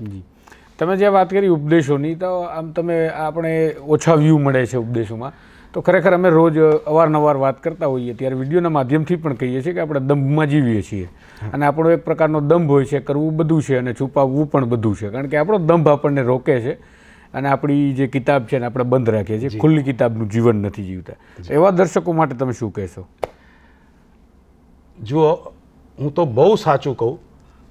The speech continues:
Speaker 2: તો તમારી પાસે જે બેઠેલો છે ને, એના માટે નહીં. તમે જે દિવસે પોતાના માટે જીવશો ને, બહુ જ છે. તમે ખાલી અંદર પોતાના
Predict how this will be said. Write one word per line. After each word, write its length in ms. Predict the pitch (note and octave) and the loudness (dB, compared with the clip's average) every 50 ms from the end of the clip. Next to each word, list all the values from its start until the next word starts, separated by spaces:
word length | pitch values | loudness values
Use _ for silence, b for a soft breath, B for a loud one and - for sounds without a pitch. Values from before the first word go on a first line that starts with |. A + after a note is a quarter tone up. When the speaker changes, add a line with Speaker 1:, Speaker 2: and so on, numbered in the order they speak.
| _ _ - | _ _ -2
Speaker 2:
તો 80 | G3+ G3 | -2 -2
તમારી 400 | - - D#3 D3 D#3+ F#3 A3 A3+ | 0 0 0 2 4 2 2 0
પાસે 500 | A3 - - D3 C#3+ D3+ - - G#3+ G#3+ | -2 -4 -2 2 2 2 2 2 2 2
જે 120 | F#3+ G#3+ | 4 4
બેઠેલો 420 | G3 G3 F3 F3 F#3 G3 G#3+ G#3 | 4 4 2 2 2 0 0 -2
છે 120 | F#3+ - F3+ | -2 -4 -6
ને, 100 | A#2+ G2+ - - _ _ _ | -8 -8 -12 -16 _ _ _
એના 220 | - D3+ D#3+ F3+ F3+ | -2 0 2 2 2
માટે 240 | E3+ E3 - - B2+ | 0 0 -2 -2 -4
નહીં. 240 | A2 F#2+ - - - _ _ _ _ _ _ _ b b b b b b _ _ | -6 -6 -10 -18 -20 _ _ _ _ _ _ _ b b b b b b _ _
તમે 200 | - D3+ G3 A3+ | 2 4 4 4
જે 240 | F#3 - C#3+ F3 G#3+ | 4 4 4 4 4
દિવસે 260 | G#3+ A3 F#3 - B3 | 4 2 2 2 2
પોતાના 540 | - - - - F3+ F3+ F3+ A#3 A#3+ B3 B3 | 0 0 0 2 2 2 4 4 4 4 4
માટે 280 | A#3+ A#3 A3+ - A#3 A3+ | 4 4 4 4 2 2
જીવશો 340 | G3+ A3+ G#3+ - - B3 F3+ | 2 0 0 2 2 2 2
ને, 80 | A#2+ F#2 - - _ _ _ _ _ _ b b b b b b b b _ - - | 0 -4 -10 -18 _ _ _ _ _ _ b b b b b b b b _ -16 -10
બહુ 260 | E3 E3+ F#3 A3+ C4+ | -2 2 2 4 2
જ 40 | - | 2
છે. 420 | - - - F#3+ F3+ E3 B2+ A2+ - - D#3 - - _ _ - | -2 -4 0 2 2 2 2 0 -6 -14 -20 -20 -20 _ _ -2
તમે 200 | F#3 G3+ B3 A#3+ | 0 2 2 0
ખાલી 340 | A#3+ - - E3+ F#3+ A3 A3+ | 0 2 2 2 2 2 0
અંદર 360 | - - F3 F#3+ G3 A3 G#3+ | 0 -2 -2 0 2 0 0
પોતાના 560 | E3 - F#3+ F3+ F#3 - G3+ G3+ G3 G3+ G3+ | 0 -2 -4 -4 0 0 0 0 0 -4 -6